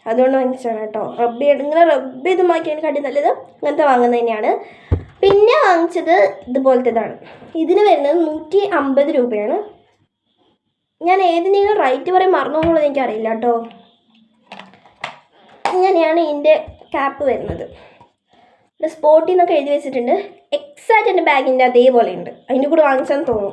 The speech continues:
പക്ഷെ അതിൻ്റെ കൂടെ വാങ്ങിച്ചതല്ല. ഓക്കെ, അതിന് റേറ്റ് അറിഞ്ഞാലോ. ഇനിയിപ്പോൾ ടിക് ടാക്, ഇത്, ആ, ഹെയർ ആക്സസറി ആയിട്ട് വരും, പക്ഷെ ഇത് യൂസ്, ഏ, യൂസ്ഫുൾ ആണ്. എനിക്ക് സ്കൂളിൽ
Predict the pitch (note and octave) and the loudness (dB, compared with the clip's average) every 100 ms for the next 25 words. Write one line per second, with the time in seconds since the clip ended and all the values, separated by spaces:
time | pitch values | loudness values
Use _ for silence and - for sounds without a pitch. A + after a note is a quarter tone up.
0 | - A#3+ A#3+ C4 A#3+ B3+ C#4 A#3+ A#3 C4+ | -12 -12 -6 -4 0 0 2 0 -2 -2
1 | A#3+ G#3+ G#3 - _ _ - _ _ _ | -2 -2 -8 -14 _ _ -20 _ _ _
2 | - - - - D4 B3+ A#3+ A#3 A3 G#3+ | -20 -20 -8 -4 -2 -2 -2 -4 -6 -6
3 | A3+ A#3 - - _ - F4 G4 G4+ D4+ | -6 -8 -18 -20 _ -2 0 0 -2 -4
4 | - C4 A#3+ C4 C4 C#4+ D4 C4 C4 C4+ | -2 -2 0 0 2 2 2 2 2 2
5 | D#4 B3+ C4 C#4+ D#4+ D4+ C#4+ C#4 A#3+ F#3+ | 2 2 2 0 0 0 4 4 4 0
6 | - - - _ - A#3+ D#4 D#4 D4+ D4+ | -4 -18 -20 _ -4 -2 0 -2 -4 -4
7 | C4+ C#4 C#4 C#4+ E4 E4+ E4+ D4+ D4 C#4 | 2 4 4 2 -2 0 2 2 0 -2
8 | - - C4+ C4 | -8 -2 4 4